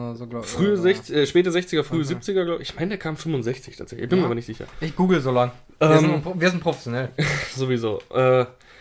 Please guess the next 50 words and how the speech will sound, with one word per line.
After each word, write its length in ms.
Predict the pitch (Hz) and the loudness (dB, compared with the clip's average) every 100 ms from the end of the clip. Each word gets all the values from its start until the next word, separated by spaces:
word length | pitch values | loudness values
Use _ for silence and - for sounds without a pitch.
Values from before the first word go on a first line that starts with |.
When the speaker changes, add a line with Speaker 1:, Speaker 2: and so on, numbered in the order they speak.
| _ - | _ -2
Speaker 2:
ja, 120 | 151 | 0
ich 140 | 160 143 | 0 2
war 100 | 240 | 4
immer 120 | 214 | 4
verwundert, 380 | 170 196 269 139 | 2 0 0 2
warum 160 | 143 | 2
mir 60 | 170 | 4
der 100 | 156 | 4
Film 180 | 196 196 | 4 4
dann 140 | 165 | 4
so 100 | 143 | 2
aktuell 380 | - - 170 220 | -4 0 0 2
irgendwie 220 | 175 147 | 0 0
im 100 | 131 | -4
Kopf 260 | 127 190 - | -2 -4 0
ist. 220 | 147 180 _ - - - _ _ - | -4 -4 _ -20 -20 -20 _ _ 0
Und 160 | 156 | 0
ich 80 | 143 | 2
hatte 160 | 214 214 | 0 2
noch 120 | 180 | 0
zu 140 | - 147 | 0 0
Sarah 260 | 175 180 | 0 0
im 160 | 147 143 | -2 -4
Kino 260 | 202 214 | -2 0
gesagt, 260 | 151 131 147 | 0 -2 -2
dass 100 | 143 | -4
ich's 140 | 139 - | -4 -2
schade 320 | 170 208 190 | -2 -2 -2
finde, 260 | 156 151 | -2 -2
dass 160 | 143 139 | -2 -2
die 80 | 143 | -2
meisten 340 | 139 170 - | -2 -2 -6
Tiere 260 | 151 202 170 | -6 0 0
in 100 | 151 | 0
dem 100 | 139 | -4
Film 300 | 147 143 131 | -2 -2 -2
zu 280 | 143 131 127 - | -4 -4 -4 -2
wirklich 320 | 143 170 - | -2 -2 0
neunzig 260 | 156 185 - | 0 0 -6
Prozent 260 | 135 143 | -4 -2
computeranimiert 720 | 135 127 190 139 101 107 104 | -2 -4 2 2 2 -4 -6
sind. 260 | - 151 180 _ _ 143 | -2 -4 -4 _ _ -6
Speaker 1:
Mhm. 240 | 151 196 - _ _ _ | -4 -4 -8 _ _ _
Speaker 2:
Weil 120 | - 151 | 0 0
ich 120 | 151 | 4
irgendwie 260 | 196 190 196 | 2 2 0
im 180 | 175 | 0
Kopf 160 | - 196 | 0 0
hatte, 220 | 208 202 147 | 0 -2 0
ja? 220 | 135 | 0